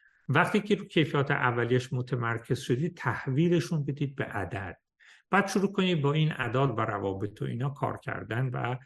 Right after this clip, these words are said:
به این ترتیب شناخت پیدا کنید. اتفاقی که میفته اینه که ما یه شناخت اتفاقاً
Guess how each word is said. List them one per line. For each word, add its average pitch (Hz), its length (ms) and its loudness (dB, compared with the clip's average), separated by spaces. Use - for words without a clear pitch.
به 120 80 4
این 107 140 2
ترتیب 117 360 -2
شناخت - 560 -6
پیدا - 200 -12
کنید. - 400 -16
اتفاقی 160 520 0
که 160 140 -2
میفته 147 400 0
اینه 240 160 0
که 196 160 -8
ما 185 160 0
یه 226 80 0
شناخت 196 580 -2
اتفاقاً 151 680 -2